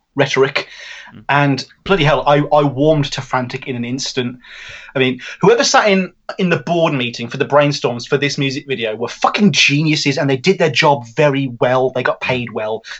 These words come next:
Speaker 1: They, they sat around and said, "We need a video that's gonna be frantically pa-, fast-paced, frantically edited,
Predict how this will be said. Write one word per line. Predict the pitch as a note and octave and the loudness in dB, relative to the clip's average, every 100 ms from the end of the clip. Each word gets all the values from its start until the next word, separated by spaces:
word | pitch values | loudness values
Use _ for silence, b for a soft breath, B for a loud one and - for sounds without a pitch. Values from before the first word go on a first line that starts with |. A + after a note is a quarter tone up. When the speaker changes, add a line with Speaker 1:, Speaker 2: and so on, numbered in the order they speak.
| - | 0
Speaker 1:
They, | C#3 | 2
they | D3 D3+ C3+ | 2 2 2
sat | - - | 2 2
around | D3+ | 4
and | C#3+ | 2
said, | C3+ | 0
"We | C3+ | 0
need | G3+ | 2
a | |
video | E3+ C3+ | 2 0
that's | C3 C#3+ | 0 -4
gonna | - | -4
be | A#2+ B2 b _ | -8 -10 b _
frantically | - - C#3+ F#3+ A3+ A3 A3 | -12 0 0 2 -2 -4 -4
pa-, | - G3 G3+ | -2 -2 -2
fast-paced, | F#3+ - - C3 C3 - B B - | -4 -4 -4 -4 -6 -12 B B -18
frantically | - D3+ E3+ G3+ G3 F#3 | -2 0 0 -2 -4 -2
edited, | D3 C#3 - C3 | -2 -2 -2 -2